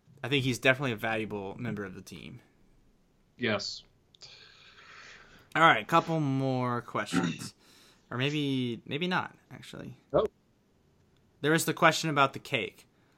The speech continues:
Speaker 1: but I think this
Speaker 2: Oh.
Speaker 1: is more intended for, uh, Zach and Vaughn to break down on their podcast. So
Speaker 2: Yes.
Speaker 1: I think it's basically,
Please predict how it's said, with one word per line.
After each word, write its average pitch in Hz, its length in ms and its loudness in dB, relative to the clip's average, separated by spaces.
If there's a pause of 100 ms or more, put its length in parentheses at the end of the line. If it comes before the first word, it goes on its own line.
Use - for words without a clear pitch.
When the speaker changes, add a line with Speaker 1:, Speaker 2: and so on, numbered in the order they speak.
(280)
Speaker 1:
but 123 100 -4
I 123 60 4
think 165 240 0
this 151 140 4
Speaker 2:
Oh. 220 120 10
Speaker 1:
is 175 80 10
more 139 220 4
intended 131 500 0
for, 113 600 -2 (240)
uh, 110 480 -4 (400)
Zach 127 340 0
and 117 100 -4
Vaughn 113 380 2
to 104 60 -10
break 104 240 -8
down 101 160 -6
on 92 80 -10
their 98 120 -12
podcast. - 680 -14 (680)
So 113 300 -4
Speaker 2:
Yes. 107 380 2 (180)
Speaker 1:
I 123 80 -2
think 147 180 2
it's 131 120 -4
basically, 127 800 2